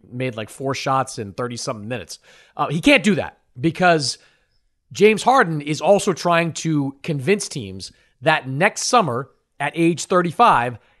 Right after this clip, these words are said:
he's gonna be worth a two or three year deal at top dollar. So he's trying to thread the tightest of needles. Uh, any thoughts on how he does it? <laughs> Any thoughts on how this gets accomplished in a way that James Harden wants accomplished?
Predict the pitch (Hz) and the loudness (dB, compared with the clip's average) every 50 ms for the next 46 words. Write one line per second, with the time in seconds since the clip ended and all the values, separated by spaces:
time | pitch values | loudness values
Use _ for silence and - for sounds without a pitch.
0 | _ _ - 208 226 180 156 220 202 185 196 160 151 160 170 165 170 143 - - | _ _ -2 0 0 2 2 2 2 2 2 4 6 6 6 6 2 -2 -8 -4
1 | 170 160 160 160 160 151 151 151 139 143 135 107 127 135 135 135 131 - - 131 | -2 -2 -2 -2 -2 -2 -4 -2 -2 -2 -4 -4 -4 -4 -2 -2 -4 -4 -2 -2
2 | 131 123 - - - - 127 110 - - 120 98 71 - - 165 185 180 - - | -2 -2 -4 -6 -8 -8 -6 -6 -6 -6 -8 -8 -8 -6 -4 -4 -4 -2 2 2
3 | 254 294 285 - - 233 214 202 190 175 156 - - - _ _ _ _ _ _ | 2 2 2 -2 0 4 6 6 6 6 2 -2 -8 -14 _ _ _ _ _ _
4 | - 151 - - - 185 175 160 - - 143 117 127 123 - - - - - - | -6 -4 -2 2 2 2 2 2 -2 -4 -6 -6 -6 -8 -8 -10 -10 -10 -10 -10
5 | _ _ _ _ _ _ _ _ 156 160 151 - - _ _ _ _ _ _ _ | _ _ _ _ _ _ _ _ 4 4 4 2 -2 _ _ _ _ _ _ _
6 | _ _ - 262 302 320 - 302 269 269 - 269 233 175 208 202 190 175 131 151 | _ _ 0 2 2 4 4 6 4 6 6 4 4 4 4 2 2 0 -2 -4
7 | 123 107 - 101 - - - _ _ _ - - - - - - - - 277 302 | -6 -6 -8 -12 -16 -20 -20 _ _ _ -16 -14 -14 -14 -12 -4 0 2 4 4
8 | 311 - - 277 269 - - 240 208 190 - 170 180 180 180 175 160 139 - - | 4 4 6 4 4 4 4 2 2 4 6 6 8 8 8 6 4 2 -4 -12
9 | - _ - _ - 135 123 185 196 196 - - 196 185 180 - 165 - - - | -20 _ -20 _ -14 2 4 4 4 4 4 2 2 2 2 0 -6 -8 0 4
10 | 180 180 175 - 139 139 131 - - - - _ _ - 160 156 151 143 143 139 | 4 4 4 4 0 -2 -2 -4 -8 -12 -20 _ _ -2 0 0 0 0 -2 -4
11 | 139 120 - _ _ _ _ _ - 147 151 139 156 165 170 170 151 156 120 139 | -6 -6 -8 _ _ _ _ _ 2 2 4 6 6 6 6 6 4 0 -2 -2
12 | 156 156 151 135 - 143 147 143 139 135 135 123 - 113 117 127 131 127 123 - | -2 -2 -2 -4 0 2 2 2 2 0 -6 -8 -10 -10 -6 -4 -4 -4 -4 -8
13 | 113 - - 110 90 - - - - - - - | -12 -12 -10 -10 -10 -12 -14 -18 -20 -20 -20 -20